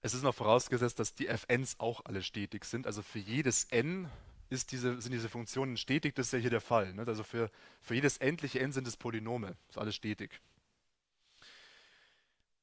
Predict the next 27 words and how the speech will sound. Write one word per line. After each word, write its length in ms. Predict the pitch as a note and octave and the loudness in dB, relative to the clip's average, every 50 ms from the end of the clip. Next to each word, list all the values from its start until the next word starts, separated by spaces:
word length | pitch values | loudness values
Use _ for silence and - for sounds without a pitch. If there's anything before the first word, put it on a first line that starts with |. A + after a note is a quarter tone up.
| _ _ _ _ _ _ _ _ | _ _ _ _ _ _ _ _
Und 240 | C3+ C#3 D3 C3+ C3+ | 0 0 4 8 8
was 160 | C#3+ C3+ B2 | 8 8 8
auch 160 | C#3+ D3+ G#3+ | 8 6 8
noch 220 | G#3+ F3 C#3+ - | 6 4 2 4
gilt, 280 | - B2 B2 D3+ F#3 - | 4 6 6 6 6 2
das 100 | D3 B2+ | -2 -4
ist 80 | - - | -2 -4
der 60 | C3 | -4
sogenannte 360 | C3 C3+ C#3+ C#3+ C3 B2+ A2+ | -2 -2 0 -2 -2 -2 -4
Vertauschbarkeitssatz. 1200 | - A2+ - A#2+ C#3 F#3 - - C#3+ A#2+ - A#2 G#2+ G#2 - - - A2+ D#3+ - - - - - - - - - - - - - - - - - - - - - _ _ _ _ _ _ - - _ _ _ _ _ _ _ _ _ _ _ _ _ _ _ - - - - - - _ _ _ _ _ _ _ _ _ _ _ _ _ _ _ _ _ _ A2 | -8 -4 2 2 2 2 4 2 0 0 2 2 2 2 2 2 2 2 2 2 0 -4 -6 -6 -8 -12 -16 -18 -18 -20 -20 -20 -20 -20 -20 -20 -20 -20 -20 -20 _ _ _ _ _ _ -20 -20 _ _ _ _ _ _ _ _ _ _ _ _ _ _ _ -16 -16 -16 -16 -16 -20 _ _ _ _ _ _ _ _ _ _ _ _ _ _ _ _ _ _ -6
Das 220 | G2+ A2 G#2+ - | -4 -2 -2 0
ist 140 | C3 A#2+ A#2+ | -2 0 2
was, 200 | B2+ A#2 - A#2 | 2 2 2 0
was 120 | A#2 G#2+ | -2 -2
in 80 | A#2+ A#2 | 0 -2
der 80 | A2+ | -2
Physik 480 | - - G#2+ G2+ A#2 B2+ - - - - - - - - - _ _ - E3+ | -2 -4 -4 -4 -2 -4 -4 -6 -8 -10 -12 -16 -20 -20 -20 _ _ -10 -8
einfach 280 | A2 G#2 - - - - | -8 -6 -4 -6 -6 -4
gemacht 480 | - G#2 G2 G#2+ B2+ - - - - | -6 -2 0 0 0 0 -4 -10 -10
wird, 300 | - G2 - - - - - _ _ _ _ - - - - - - _ _ _ | -8 -8 -6 -8 -10 -14 -20 _ _ _ _ -20 -20 -20 -20 -20 -20 _ _ _
aber 500 | - A2 G2+ G#2 G#2 G#2+ G#2 G2 G#2+ G2 - - - | -6 -4 -2 0 2 2 2 2 0 -2 -2 -6 -8
eigentlich 260 | A2 A2 A2+ A2+ - | -8 -6 -6 -6 -6
bedarf 320 | - A2+ G#2 G#2+ A2 - - | -6 -4 0 0 0 0 -2
das 160 | - G#2 - | -4 -6 -6
schon 180 | - - C#3+ B2+ | -6 -4 -4 -4
einer 220 | A2 G#2 G#2 G2 | -2 -2 0 0
Rechtfertigung. 800 | A#2 C3 - - - - G2+ G2 - G2+ G2 G2+ G2+ A2 C#3 | 0 0 -2 -4 -6 -4 -4 -4 -6 -8 -10 -8 -8 -10 -12